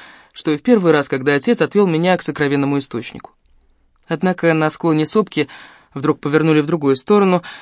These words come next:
а затем прошли ещё немного и остановились перед извилистой трещиной с гладкими стенками, на дне которой были камни и песок. "Как ты думаешь, что это?" — спросил он.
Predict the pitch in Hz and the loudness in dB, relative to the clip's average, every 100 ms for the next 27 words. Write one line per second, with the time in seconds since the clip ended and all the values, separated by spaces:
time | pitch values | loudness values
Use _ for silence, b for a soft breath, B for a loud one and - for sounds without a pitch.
0 | B - 160 160 220 185 175 175 139 - | B -6 -2 0 2 0 0 0 0 0
1 | 139 143 214 185 160 - 156 170 180 - | 0 2 2 4 2 0 0 2 0 0
2 | 151 135 139 156 202 185 175 170 196 196 | -2 -2 -2 0 0 0 -2 -4 0 2
3 | 160 - 127 127 135 139 - 135 131 - | 2 -2 -4 -2 -2 -2 -4 -4 -4 0
4 | 208 220 - 151 139 135 127 165 196 147 | 2 2 0 -2 -2 -4 -2 -2 0 -2
5 | - 190 170 131 147 165 147 - 135 131 | -2 0 0 0 -2 -2 -2 -2 -2 0
6 | 135 127 139 - 101 - - _ _ _ | -2 -4 -8 -8 -10 -16 -20 _ _ _
7 | _ _ _ _ _ _ _ _ _ _ | _ _ _ _ _ _ _ _ _ _
8 | _ _ _ _ _ _ _ _ _ _ | _ _ _ _ _ _ _ _ _ _
9 | _ _ _ _ _ _ _ - 196 135 | _ _ _ _ _ _ _ -6 -4 -2
10 | 127 127 131 - 196 123 123 - 127 - | -2 -2 -2 -2 0 0 -4 -4 -4 -4
11 | 120 123 123 | -2 -4 -4